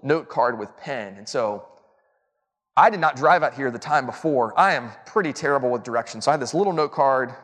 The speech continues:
driving in Dora. My wife, then girlfriend, about to be fiance, is blindfolded. And so we're driving to the proposal place. And on the way there, I'm, I'm not finding it.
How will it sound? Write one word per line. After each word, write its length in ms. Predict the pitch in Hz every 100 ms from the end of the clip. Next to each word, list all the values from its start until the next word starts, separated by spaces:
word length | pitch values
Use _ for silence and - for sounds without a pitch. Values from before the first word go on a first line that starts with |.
| - _ _
driving 520 | - 160 160 160 156 147 - _ _ _
in 120 | 123 117
Dora. 480 | 175 156 143 131 - - _ _ _ _ _ _ _ -
My 380 | 117 107 101 104 -
wife, 380 | 127 127 120 -
then 120 | 120
girlfriend, 320 | 120 120 110
about 120 | 113
to 80 | 104
be 40 | 107
fiance, 480 | 107 110 110 107
is 160 | 101 98
blindfolded. 520 | 156 165 139 147 135
And 120 | 131
so 140 | 185 160
we're 120 | 165
driving 500 | 156 254 269 262 247
to 360 | - 233 214 202
the 120 | 165
proposal 400 | 160 - 113 98
place. 460 | 80 58 - - - _ _ _ _ _ -
And 260 | 190 196 185 -
on 100 | 262
the 60 |
way 100 | 247
there, 200 | 208 220
I'm, 100 | 175 160
I'm 180 | 151 - - _
not 400 | 151 175 185 -
finding 680 | - - 160 147 135 123 113
it. 400 | 92 95 - -